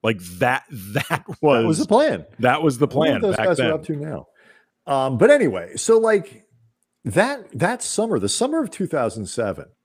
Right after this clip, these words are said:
Speaker 1: Bonkers.
Speaker 2: it was insane. Insane. Like, that became, like,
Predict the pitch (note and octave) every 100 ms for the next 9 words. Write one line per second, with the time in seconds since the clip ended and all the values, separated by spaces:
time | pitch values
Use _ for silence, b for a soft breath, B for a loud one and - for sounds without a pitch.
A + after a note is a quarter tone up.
0 | _ - - - A#2+ A#2 G2+ D2 - -
1 | - A#3+ C4 B3 A3+ G3 A#3+ A3 - -
2 | A3 B3+ C#4 A#3+ D#3 - _ _ _ _
3 | _ _ - G#3+ A3+ A#3 A#3+ A3+ G3+ _
4 | - - - - G3 F3 G#2 D2+ B2+ C3+
5 | E3 C#3+ E3 A3+ A#3+ C3+ F3+ D3 - D#3+
6 | E3 D3 A2 F2+ E2+ _ _ _ _ _
7 | _ _ - C#3